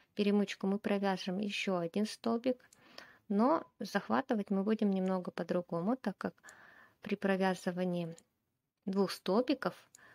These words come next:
эта перемычка вытягивается, и круг может получиться неровным. Для этого мы вводим крючок в данную перемычку и захватываем вторую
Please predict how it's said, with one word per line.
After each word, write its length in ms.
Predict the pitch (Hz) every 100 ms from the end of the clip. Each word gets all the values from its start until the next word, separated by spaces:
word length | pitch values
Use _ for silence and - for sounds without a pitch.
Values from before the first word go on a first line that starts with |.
| _
эта 200 | - 190
перемычка 720 | - 190 185 220 247 - 190 - _ _ _ -
вытягивается, 960 | 185 - 175 170 202 262 285 - 302
и 300 | 285 208 208
круг 320 | 208 233 294
может 260 | 202 220 - -
получиться 520 | 196 185 - - 196
неровным. 680 | 185 202 190 175 170 165 160 - _ _ - - - -
Для 280 | - 208 208
этого 280 | 190 185 180
мы 180 | 185 220
вводим 340 | 196 196 185
крючок 640 | 175 - 202 - 196 - - - _ _ _ _ _ _ _ _ -
в 60 |
данную 500 | 190 185 175 170 170 - _ _ _ _
перемычку 720 | 208 208 175 170 - - 277 294 _ _ _ _ _ _ _ _ _ _ _ _ _ _ _
и 280 | - 262 320 _ _ _
захватываем 840 | - 185 202 240 269 220 208 196
вторую 720 | - - 208 202 180 165 165